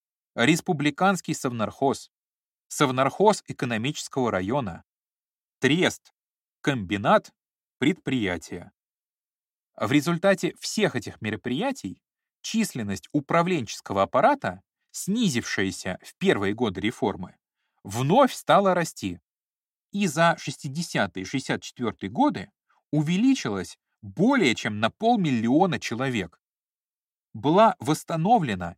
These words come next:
иерархическая система управления хозяйством, отход от которой заявлялся целью совнархозной реформы.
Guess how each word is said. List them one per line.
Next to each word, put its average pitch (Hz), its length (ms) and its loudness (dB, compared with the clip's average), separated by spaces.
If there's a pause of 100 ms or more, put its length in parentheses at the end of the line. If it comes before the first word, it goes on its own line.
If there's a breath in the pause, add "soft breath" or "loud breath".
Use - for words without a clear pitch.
(140)
иерархическая 160 960 0
система 170 640 -4
управления 131 640 0
хозяйством, - 680 -4 (420)
отход - 520 2
от - 140 -8
которой 107 580 0
заявлялся 127 880 0 (140)
целью 165 480 2
совнархозной 123 720 -2
реформы. 107 500 -8